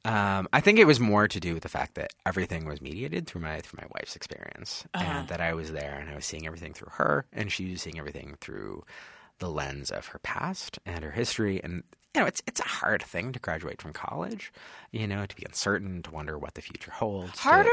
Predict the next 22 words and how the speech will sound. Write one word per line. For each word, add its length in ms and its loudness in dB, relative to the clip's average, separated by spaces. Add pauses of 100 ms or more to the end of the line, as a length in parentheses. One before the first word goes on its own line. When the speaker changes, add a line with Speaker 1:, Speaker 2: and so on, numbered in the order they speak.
(140)
Speaker 2:
than 120 6
Speaker 1:
become 220 8
your 40 4
adult. 180 4
Speaker 2:
anyone, 380 6 (400)
harder 260 8 (100)
than 120 6
anyone 420 6
is 80 2
open 300 4
about, 320 2
I 80 0
feel 240 -4
like. 200 -2
It 120 -6
was 140 4
inc- 100 8
Speaker 1:
Yeah, 260 8
yeah. 180 6
Speaker 2:
for 40 6
me, 200 4
I, 220 8